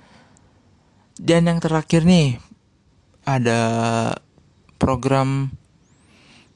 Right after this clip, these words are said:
pertunjukan. Dalam suatu program, jika yang tampil adalah musisi, maka menjadi pertunjukan musik. Jika yang tampil adalah pesulap, seperti acara yang pernah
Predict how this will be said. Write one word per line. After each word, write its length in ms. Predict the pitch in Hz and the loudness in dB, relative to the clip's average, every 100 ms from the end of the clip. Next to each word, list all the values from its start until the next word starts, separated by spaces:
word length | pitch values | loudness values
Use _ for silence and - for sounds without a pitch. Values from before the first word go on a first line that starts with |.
| _ | _
pertunjukan. 960 | - - - 131 127 - 151 135 117 - - _ _ _ _ _ _ - _ | -6 -4 -8 -10 -10 -4 -2 -2 -6 -10 -16 _ _ _ _ _ _ -20 _
Dalam 880 | - 131 117 117 127 160 175 180 170 - - - | -6 -2 -2 0 0 2 2 0 -2 -10 -20 -20
suatu 560 | - - 131 127 - 147 | -10 -4 -2 -4 -2 -2
program, 560 | - 127 123 135 175 160 | 0 -4 -8 -8 -6 -8
jika 240 | 131 - | -8 -6
yang 160 | 156 156 | -6 -4
tampil 400 | 139 135 160 160 | -4 -2 0 0
adalah 320 | 139 131 131 127 | 2 0 0 0
musisi, 640 | 120 - 143 - 139 151 - - - - _ _ _ _ _ _ _ _ _ _ _ - | 0 0 -2 -2 -2 -2 -8 -20 -20 -20 _ _ _ _ _ _ _ _ _ _ _ -4
maka 400 | 151 147 185 190 | -2 0 0 2
menjadi 400 | 170 147 135 143 | 2 2 2 0
pertunjukan 640 | - - 127 123 117 123 | -2 -4 -8 -12 -12 -10
musik. 560 | 120 113 - 139 120 - _ _ _ _ _ _ _ _ _ - | -8 -6 0 0 0 -4 _ _ _ _ _ _ _ _ _ -8
Jika 400 | 127 131 175 180 | -2 0 2 2
yang 80 | |
tampil 480 | 175 147 143 135 131 | 2 -2 0 0 0
adalah 240 | 123 120 117 | 0 -2 -2
pesulap, 480 | 147 175 160 175 - - | 0 2 4 2 -4 -16
seperti 400 | - - 123 - | -8 -6 -6 -6
acara 480 | 131 139 127 143 156 | -4 -2 0 0 0
yang 160 | 143 | 0
pernah 320 | - 127 131 | -2 -2 -2